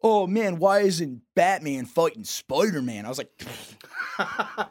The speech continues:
Speaker 2: Ouch.
Speaker 1: would never
Speaker 2: Mental
Speaker 1: happen."
Speaker 2: damage. Mental damage.
Speaker 1: <laughs> You're not wrong. And it ju-, I, I look at 'em and I'm like, "That's cool." And I like that you want to be fans of this. And I know you're in on it and you're enjoying the stories that they're giving you. I get that.
Speaker 2: Yeah.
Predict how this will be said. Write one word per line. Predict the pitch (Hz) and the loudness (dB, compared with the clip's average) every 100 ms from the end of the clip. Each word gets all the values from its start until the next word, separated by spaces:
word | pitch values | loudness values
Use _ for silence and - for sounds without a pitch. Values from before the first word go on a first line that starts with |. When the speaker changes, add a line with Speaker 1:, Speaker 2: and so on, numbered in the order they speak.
| - | -4
Speaker 2:
Ouch. | 147 143 165 151 - - - | -2 2 2 0 -4 -10 -6
Speaker 1:
would | 135 147 | -2 2
never | 147 139 | 2 0
Speaker 2:
Mental | 175 | -2
Speaker 1:
happen." | 123 135 | -2 -2
Speaker 2:
damage. | 147 139 113 104 - | -2 -2 -6 -12 -14
Mental | 131 147 151 147 156 | -10 -10 -8 -6 -6
damage. | 143 135 131 127 - 196 - 208 311 - | -4 -4 -4 -6 -8 -10 -10 -12 -12 -8
Speaker 1:
<laughs> | 226 254 262 254 | -4 -2 -2 -2
You're | 294 | -2
not | 269 247 | 0 0
wrong. | 220 147 151 | -2 -4 -6
And | 226 | -2
it | 254 | -2
ju-, | 247 202 220 | -2 -4 -2
I, | 240 233 | -4 -4
I | 226 | -6
look | 233 262 | -4 -4
at | 226 | -4
'em | 208 | -6
and | 202 | -8
I'm | 202 | -8
like, | 196 | -6
"That's | - 262 | -6 -8
cool." | - 143 135 | -8 -6 -6
And | 135 | -4
I | 175 | 0
like | 185 180 | 0 0
that | 156 | -4
you | 143 | -4
want | 139 135 127 - | -4 -2 -2 -6
to | - | -8
be | 131 | -8
fans | 117 135 120 120 120 | -6 -6 -4 -2 -4
of | - 123 110 | -4 -8 -6
this. | 117 117 139 | -4 -4 -4
And | 135 | -6
I | |
know | 135 143 143 135 127 _ _ - | -2 0 2 0 -6 _ _ -8
you're | 131 123 | -6 -4
in | 151 139 | -6 -6
on | 131 131 | -4 -6
it | 127 120 | -6 -8
and | 123 | -8
you're | 123 123 | -8 -6
enjoying | 131 131 151 143 | -8 -6 -6 -6
the | 123 | -6
stories | 147 131 135 123 | -4 -2 -4 -6
that | 127 | -10
they're | 131 | -10
giving | 120 123 120 117 | -12 -12 -14 -14
you. | |
I | 104 | -16
get | 104 - - | -12 -12 -10
that. | 90 71 - | -12 -12 -10
Speaker 2:
Yeah. | 139 82 | -10 -10